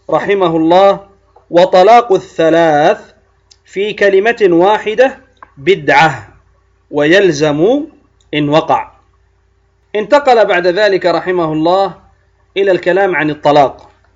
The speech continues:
وبدأ في مسألة عدد الطلقات، وأن الرجل إذا طلق امرأته ثلاث طلقات مجتمعات فقد وقع الطلاق مع كونه بدعة.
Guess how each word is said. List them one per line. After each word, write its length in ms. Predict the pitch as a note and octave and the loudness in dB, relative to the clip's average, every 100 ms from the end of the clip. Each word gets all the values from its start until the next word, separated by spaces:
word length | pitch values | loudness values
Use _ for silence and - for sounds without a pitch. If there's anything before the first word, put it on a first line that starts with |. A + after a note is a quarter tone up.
| _ - | _ -4
وبدأ 1400 | D#3 D#3+ D#3+ D#3+ - _ D#3 G3 F3 F3 D#3 D#3 D#3 - _ _ _ _ | 0 2 0 -2 -8 _ -2 0 2 2 2 -2 -4 -8 _ _ _ _
في 360 | - D#3 D#3 D3 | -10 -4 -2 -2
مسألة 460 | D3 C#3+ - F3+ D#3+ | -4 -8 -4 -4 -2
عدد 380 | D#3+ C#3 E3 D3 | 0 0 0 -2
الطلقات، 720 | D3 D3+ C#3 C#3 D#3 - - - _ _ _ _ _ _ - | -4 -4 -2 0 0 0 -8 -20 _ _ _ _ _ _ -10
وأن 280 | C#3 D#3+ E3+ | -6 -2 -2
الرجل 400 | D3 E3+ D#3+ D3 | 0 0 0 -4
إذا 200 | C#3+ C#3+ | -4 -6
طلق 460 | C#3 E3+ D#3 C#3 | -2 -2 0 -2
امرأته 1040 | C#3+ C3 - C3+ C#3+ E3 F3 D#3 C#3 C3+ C3+ _ _ | -4 -6 -6 -6 -6 -4 -4 -4 -4 -8 -10 _ _
ثلاث 320 | D3+ D3 E3 | -6 -2 -4
طلقات 600 | - D3 C#3+ D#3+ D3+ C#3+ | -4 -6 -4 -2 -2 -2
مجتمعات 880 | C#3 - D3+ C#3 C3 D#3 D3 F#3+ - - _ _ _ _ | -8 -8 -6 -4 -2 -2 0 -2 -6 -20 _ _ _ _
فقد 300 | - C#3+ D3 | -14 -6 -2
وقع 300 | D#3+ F3 C3+ | 0 0 -4
الطلاق 500 | C#3 - D#3 F#3 - | -4 -2 0 0 -2
مع 260 | D#3 C3 C#3+ | -4 -4 -4
كونه 520 | C#3+ A3 A#3 G3+ F3 | 0 -2 0 -2 -2
بدعة. 440 | D3 D3+ A#2+ A2+ | -2 -2 -4 -10